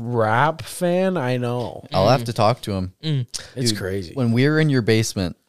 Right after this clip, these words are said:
Speaker 2: Logan comes down. I didn't even recognize <laughs> him. The dude.
Speaker 1: I bet. He's tall.
Speaker 2: The dude, the dude's turn the lights, turns the lights on, and he goes, "My bad." I'm like, "Bro, that is not Logan."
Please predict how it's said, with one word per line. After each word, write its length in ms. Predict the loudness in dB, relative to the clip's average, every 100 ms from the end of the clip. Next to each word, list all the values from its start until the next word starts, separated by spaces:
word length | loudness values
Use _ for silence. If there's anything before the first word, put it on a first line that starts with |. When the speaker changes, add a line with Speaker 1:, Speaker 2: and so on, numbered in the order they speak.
| -8
Speaker 2:
Logan 400 | -2 0 0 0
comes 300 | 0 0 0
down. 260 | 0 0 0
I 100 | 0
didn't 220 | 0 0
even 160 | -2 0
recognize 680 | 2 2 0 -2 2 2 0
<laughs> 60 | 0
him. 120 | 0 -2
The 220 | -4 -2
dude. 420 | 0 2 2 4
Speaker 1:
I 200 | 2 2
bet. 420 | 4 6 6 6
He's 320 | 2 0 -2
tall. 640 | -2 -2 2 4 4 4 -2 -8
Speaker 2:
The 160 | -2 0
dude, 560 | 4 6 6 4 -2 -8 _ _ _
the 140 | 0
dude's 420 | 4 4 2 -2 -6 -6
turn 240 | 0 2
the 60 | 2
lights, 340 | 4 2 2 -8 _ -6
turns 340 | -2 0 -2
the 80 | 0
lights 340 | 2 0 0
on, 220 | 0 0
and 140 | 0 0
he 80 | 4
goes, 200 | 2 4
"My 220 | 2 2
bad." 260 | 4 4
I'm 80 | 4
like, 200 | 4 2
"Bro, 200 | 4 6
that 160 | 6 6
is 180 | 4 4
not 260 | 6 6 6
Logan." 460 | 4 4 0 -4